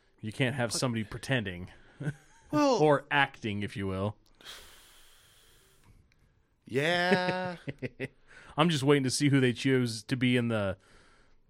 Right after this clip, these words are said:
Speaker 1: Stephen Hawking biopic.
Speaker 2: Oh, fuck. Is there, are they doing
Speaker 1: <laughs>
Speaker 2: one?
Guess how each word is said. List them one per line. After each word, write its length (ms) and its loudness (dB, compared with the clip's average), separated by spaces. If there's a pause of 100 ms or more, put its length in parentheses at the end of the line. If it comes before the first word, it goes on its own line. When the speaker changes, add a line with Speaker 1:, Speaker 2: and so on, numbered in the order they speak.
Speaker 1:
Stephen 340 2
Hawking 480 0
biopic. 640 0
Speaker 2:
Oh, 180 2
fuck. 360 0
Is 120 -4
there, 220 -2
are 80 0
they 180 2
doing 160 0
Speaker 1:
<laughs> 180 2
Speaker 2:
one? 220 -2